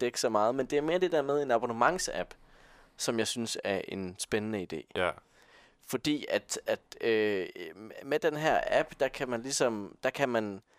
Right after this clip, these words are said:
Speaker 1: der kan du bruge nogle penge, f-, som du får ind på de her apps, på at lave noget materiale, som, som, øh, i, i princippet kunne, kunne være en sang, der senere kom på et album, men, men som, som ligesom bliver betalt for. Så derfor føler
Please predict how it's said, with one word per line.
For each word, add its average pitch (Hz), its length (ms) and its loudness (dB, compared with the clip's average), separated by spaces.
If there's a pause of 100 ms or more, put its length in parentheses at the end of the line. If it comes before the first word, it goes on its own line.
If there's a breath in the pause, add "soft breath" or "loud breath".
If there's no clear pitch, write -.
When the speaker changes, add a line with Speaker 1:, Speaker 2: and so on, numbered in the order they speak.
(480 soft breath)
Speaker 1:
der 135 60 2
kan 139 180 0
du 131 60 2
bruge 160 300 2
nogle 156 200 2
penge, 165 500 -2 (420)
f-, - 180 -10
som 131 200 0
du 123 80 -2
får - 180 2
ind 170 200 -2
på 147 60 -2
de 139 80 -2
her 120 220 6
apps, - 200 0
på 131 200 4
at 107 80 4
lave 117 300 4
noget 117 160 0
materiale, 104 680 0
som, 95 500 -2
som, 95 360 -4
øh, 87 200 -4 (520 loud breath)
i, - 220 -14 (160)
i 143 80 -12
princippet 120 560 -2
kunne, 101 260 -2 (100)
kunne - 140 -6
være 104 120 6
en 101 80 -4
sang, 117 320 2
der - 60 -12
senere 113 280 -2
kom 98 260 -2
på 107 80 -4
et 95 80 2
album, 101 320 0
men, 98 300 -6
men 104 160 -6
som, 107 240 -4
som 123 180 -4
ligesom 131 220 -2
bliver 117 120 2
betalt 143 560 0
for. 107 240 0 (460 loud breath)
Så - 100 -2
derfor 127 300 6
føler 107 500 4